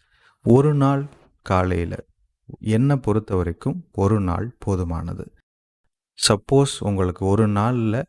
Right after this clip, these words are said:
பிரபஞ்சத்துக்கிட்ட சொல்லிட்டோம், கொடுத்துட்டோம், அது வந்து கண்டிப்பா செய்யுங்கிற நம்பிக்கை வராத பட்சத்துல நீங்க ரெண்டு, மூணு நாள் செய்யலாம். ஆனா ஒரு கட்டத்துல உங்களுக்கு நம்பிக்கை வந்து நீங்க அதை நிறுத்தணும். இல்லைன்னா பிரபஞ்சம் தன் வேலையை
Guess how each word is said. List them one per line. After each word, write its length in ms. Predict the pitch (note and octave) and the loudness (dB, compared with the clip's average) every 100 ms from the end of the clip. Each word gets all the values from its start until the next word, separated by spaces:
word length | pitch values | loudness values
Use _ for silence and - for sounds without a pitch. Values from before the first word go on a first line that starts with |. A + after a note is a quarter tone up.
| _ - | _ -8
பிரபஞ்சத்துக்கிட்ட 760 | G2 A2 A2 G2 F#2+ F#2 F#2 F2+ | -2 0 -2 -2 -6 -4 -4 -4
சொல்லிட்டோம், 640 | G2 G2+ G2+ F2+ F2+ F2 E2 - | -2 0 -2 -2 -4 -4 -6 -10
கொடுத்துட்டோம், 720 | - G2+ G2 G2+ - F2+ E2 | -6 -6 -4 -6 -4 -4 -4
அது 260 | E2 F2+ F2+ | -4 -6 -4
வந்து 300 | F2+ F2+ A2+ E3 _ _ _ _ _ - | -4 -2 -4 -6 _ _ _ _ _ -4
கண்டிப்பா 460 | G2+ G2+ G2+ G#2 G2+ - | -2 0 0 0 0 -2
செய்யுங்கிற 500 | G2 G2 G2 F#2+ F2+ | -2 -2 -2 -2 -4
நம்பிக்கை 480 | F2 F#2 G2 - F#2+ | -4 -4 -6 -4 -2
வராத 420 | F2 G2 C3 C#3+ | 0 2 2 2
பட்சத்துல 600 | G#2+ F#2 - - - F2 - _ - | -2 -4 -8 -8 -6 -6 -8 _ -10
நீங்க 200 | F#2+ F2+ | -6 -4
ரெண்டு, 280 | G2 C3+ C3 | -4 -4 -4
மூணு 240 | A#2 F#2+ | -4 -4
நாள் 240 | E2+ E2+ - | -4 -6 -8
செய்யலாம். 480 | - F#2 F2+ - _ _ _ _ _ - | -8 -6 -6 -10 _ _ _ _ _ 2
ஆனா 320 | G2 G2 F#2 E2+ - _ - | 2 4 0 -2 -6 _ -6
ஒரு 120 | F#2 | -6
கட்டத்துல 480 | - F#2+ B2+ - B2+ | -4 -4 -4 0 0
உங்களுக்கு 380 | G#2+ F#2 - F2+ | 0 -2 -2 0
நம்பிக்கை 500 | F2+ A2+ A#2+ - G#2+ | 0 0 -2 -2 -2
வந்து 300 | G#2 A2 C#3 | 0 -2 -2
நீங்க 200 | A#2+ F#2 | -4 -4
அதை 120 | E2+ | -4
நிறுத்தணும். 520 | E2+ A2 C3+ A#2 E2+ _ _ - | -2 -2 -2 -6 -8 _ _ -6
இல்லைன்னா 480 | F#2 G#2 A#2+ B2+ F#3+ - | 2 4 4 2 -4 -8
பிரபஞ்சம் 460 | - F#2+ G#2+ G#2 G#2+ | -4 -2 0 0 -2
தன் 180 | F#2+ F2+ | -4 -2
வேலையை 420 | F2+ F#2+ F2+ | 0 0 -2